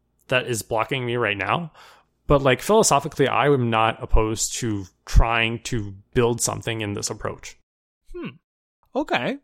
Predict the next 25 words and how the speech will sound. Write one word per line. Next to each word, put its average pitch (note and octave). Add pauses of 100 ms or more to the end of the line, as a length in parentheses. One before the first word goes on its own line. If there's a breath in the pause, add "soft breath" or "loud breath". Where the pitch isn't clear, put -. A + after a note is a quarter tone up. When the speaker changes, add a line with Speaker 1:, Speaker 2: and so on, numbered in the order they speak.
Speaker 2:
Uh, G3+
this D3+
was E3
an C#3+
interesting B2
answer. G#2+
I D3
was C#3
not A3
expecting G3
you E3+
to B2+
be C3 (220)
willing A#2
to -
go, G#2 (580)
not G#3
all C3
in, F#3+
but A#2 (800)
still C3 (460)
be C#3+
willing C3
to C3
go A2+